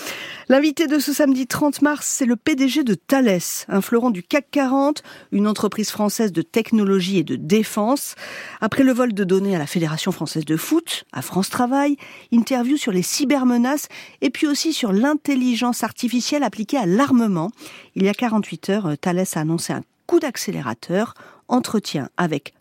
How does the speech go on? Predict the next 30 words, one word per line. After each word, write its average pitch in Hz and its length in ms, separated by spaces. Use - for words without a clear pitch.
Patrice 277 460
Kane 160 340
vers 240 260
neuf 180 140
heures 160 140
quarante. - 500
Lorsqu'il 294 360
s'agit 311 260
de 269 100
nos 262 140
données, 269 540
l'I 247 200
A 330 120
est-elle 277 280
d'abord 233 460
une 339 260
menace 202 600
ou 247 140
une 294 80
protection ? - 680
C'est 254 140
la 254 100
question 269 320
qui 240 140
agite 185 400
les 220 220
experts 208 400
de 190 100
la 247 160
cybersécurité 190 960